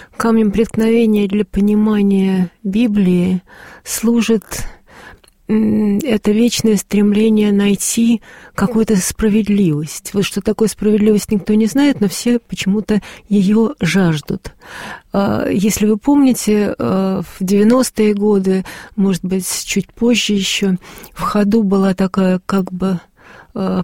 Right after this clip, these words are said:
присказка: "Кто тебе сказал, что этот мир, мир справедлив?" А, на самом деле, несмотря на то, что речь шла совсем о другом,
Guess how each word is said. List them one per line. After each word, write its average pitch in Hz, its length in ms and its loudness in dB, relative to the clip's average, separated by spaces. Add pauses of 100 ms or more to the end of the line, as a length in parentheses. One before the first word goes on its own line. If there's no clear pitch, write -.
присказка: 185 840 0 (260)
"Кто - 200 -2
тебе 208 240 2
сказал, 208 420 0
что - 160 -2
этот 185 220 -2
мир, 190 240 0 (160)
мир 202 240 2
справедлив?" 180 800 0 (720)
А, 185 340 -2
на 202 180 2
самом 226 380 2
деле, 254 380 4
несмотря 214 500 0
на 214 80 2
то, 208 140 0
что - 160 -2
речь 208 260 0
шла 196 160 0
совсем 185 380 -2
о 185 80 0
другом, 220 480 2